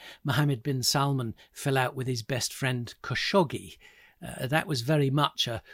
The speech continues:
"who will rid me of this turbulent journalist" moment. So Henry has rid himself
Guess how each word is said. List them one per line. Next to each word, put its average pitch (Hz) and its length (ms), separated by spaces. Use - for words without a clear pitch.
"who 170 220
will 135 220
rid 120 320
me 127 120
of 107 160
this - 180
turbulent 123 720
journalist" 139 720
moment. 107 560
So 127 420
Henry 147 280
has 110 160
rid 123 160
himself 110 540